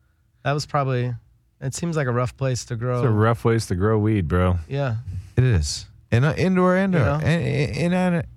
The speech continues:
Speaker 3: indoor and greenhouse.
Speaker 1: Yeah.
Speaker 3: Um, yeah,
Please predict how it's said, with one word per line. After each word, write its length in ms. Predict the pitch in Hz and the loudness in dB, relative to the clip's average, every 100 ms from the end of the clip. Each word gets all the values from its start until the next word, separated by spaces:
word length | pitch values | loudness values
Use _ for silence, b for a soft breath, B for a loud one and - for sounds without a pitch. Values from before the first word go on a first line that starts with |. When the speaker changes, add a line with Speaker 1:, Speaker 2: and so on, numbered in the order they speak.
| - | -2
Speaker 3:
indoor 680 | 160 175 170 160 156 160 - | 2 2 4 4 4 2 0
and 300 | 135 147 147 | 0 2 2
greenhouse. 560 | 123 92 82 101 - - 175 | 2 2 2 -2 -6 -10 -8
Speaker 1:
Yeah. 200 | 131 104 - | -8 -6 0
Speaker 3:
Um, 400 | 101 90 85 92 - _ _ 160 | 2 2 0 -4 -10 _ _ -2
yeah, 200 | 110 | 0